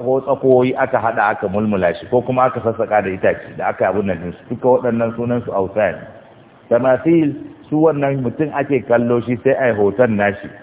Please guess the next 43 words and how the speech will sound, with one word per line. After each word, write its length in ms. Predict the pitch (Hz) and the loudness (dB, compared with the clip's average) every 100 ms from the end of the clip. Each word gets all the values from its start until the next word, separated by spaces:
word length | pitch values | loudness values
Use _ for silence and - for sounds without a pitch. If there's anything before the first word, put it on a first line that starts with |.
| - - - | -20 -6 2
ko 120 | 139 | 4
a 100 | 135 | 4
yi 80 | 143 | 4
da 80 | 135 | 2
itace 500 | 139 147 139 - 143 | 2 4 4 2 -2
a 100 | 120 | 0
sassaƙa 480 | 113 131 139 123 123 135 | 0 0 0 0 0 0
irin 200 | 131 117 | 0 0
yanda 260 | 127 127 | 0 0
sifar 280 | 110 123 120 98 | -2 0 0 0
shi 60 | 110 | -2
take 240 | 131 120 | 0 2
da 200 | 123 123 - - - - | 4 2 0 -14 -14 -10
a 60 | |
kwatanta 500 | - 127 131 104 120 110 | -2 0 0 2 2 2
a 60 | 113 | 0
yi, 180 | 123 123 - - | -2 -6 -16 0
ko 80 | 127 | 2
a 100 | 117 | 2
abun 300 | 104 107 123 | 2 0 0
nan 100 | 110 90 | -2 -4
ɗinsu, 180 | 98 - | -8 -6
sai 100 | 120 | -6
shi 120 | 120 117 | -6 -8
kuma 200 | 135 127 | -2 0
ya 60 | |
zama 180 | 113 113 | 2 0
tamasil. 580 | 113 98 92 - 98 - - - - - 151 | 0 0 -2 -2 -6 -6 -12 -20 -20 -14 -4
Ina 140 | 143 | 0
fata 220 | 131 131 | 2 2
an 80 | 127 | 2
gane. 280 | 127 120 92 - - - - | 2 0 -4 -14 -20 -20 -12
To 80 | 104 | -8
shine 240 | 135 147 123 | -4 -2 2
sai 80 | |
a 80 | 131 | 2
yi 120 | 117 | 2
irin 120 | 120 110 | 0 0
waɗannan. 420 | 104 95 87 82 | 0 0 -2 -4
To 100 | 120 | -4
dukkan 460 | 113 170 - 156 120 | -2 -4 0 0 0
su 80 | 117 | -2
dai 200 | 117 | -2